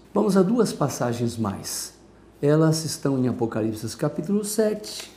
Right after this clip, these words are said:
verso quinze. Diz assim, "Por isso estão diante do trono de Deus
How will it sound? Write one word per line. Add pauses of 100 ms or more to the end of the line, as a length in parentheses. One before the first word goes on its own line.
(120)
verso (440)
quinze. (300)
Diz
assim, (280)
"Por
isso
estão
diante
do
trono
de
Deus